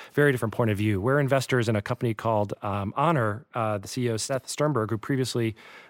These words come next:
had a very successful outcome, uh, building a product called Meebo that he sold to Google. But when he started Honor, that's in the, um, home healthcare space, he started thinking of it as minimally a twenty-year company and combining sort of a sense of urgency with an endurance, knowing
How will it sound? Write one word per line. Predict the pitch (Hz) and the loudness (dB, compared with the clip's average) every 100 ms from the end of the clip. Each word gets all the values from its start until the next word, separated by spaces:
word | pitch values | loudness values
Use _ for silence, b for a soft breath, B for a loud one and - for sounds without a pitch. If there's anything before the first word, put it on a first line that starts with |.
| - | -4
had | 120 | 0
a | |
very | 123 123 | 2 2
successful | 117 - 117 113 | 0 -2 0 0
outcome, | 113 - 123 113 104 _ - | 0 0 0 0 -2 _ -8
uh, | 110 | -4
building | 113 113 110 - | -2 0 -2 -6
a | |
product | 104 120 120 | -4 -2 -2
called | 110 | 0
Meebo | 139 156 143 131 | 0 4 4 4
that | 107 | 0
he | |
sold | 101 110 | -2 -4
to | 104 | -2
Google. | 113 220 151 107 - B B B B | -2 0 2 0 -4 B B B B
But | 147 | 2
when | |
he | 143 | 4
started | - 180 165 | 4 4 4
Honor, | 131 131 156 123 117 | 2 2 4 2 0
that's | 113 117 - | -2 -6 -2
in | 123 117 | 0 0
the, | 117 110 113 - - | 0 0 -2 -6 -4
um, | 107 | -4
home | 98 143 113 | 0 0 2
healthcare | 127 - 110 95 | 0 0 -2 -2
space, | - 90 92 - b b b b - | -4 -6 -6 -12 b b b b -4
he | 175 | 0
started | - 160 143 | 2 2 2
thinking | 143 139 | -2 -2
of | 127 | 0
it | 120 | 0
as | 117 113 110 101 | 0 0 -2 0
minimally | 131 170 143 113 | 2 4 4 0
a | |
twenty-year | - - 127 120 110 104 | -2 -2 0 0 0 -2
company | - 127 - - - b b b b | -2 -2 -4 -8 -14 b b b b
and | 123 | -4
combining | 123 139 147 139 | 0 2 4 2
sort | 123 123 | 0 0
of | |
a | 113 | -2
sense | - 147 127 | 0 0 0
of | 107 | 0
urgency | 117 151 151 190 214 b b b b | 0 0 0 0 -2 b b b b
with | - 139 131 | 0 0 0
an | - 127 120 120 120 | 0 0 0 -2 -2
endurance, | 143 113 123 156 135 107 - - | -2 0 2 4 4 2 -2 -2
knowing | 123 135 147 117 113 110 | 2 4 4 2 -2 -6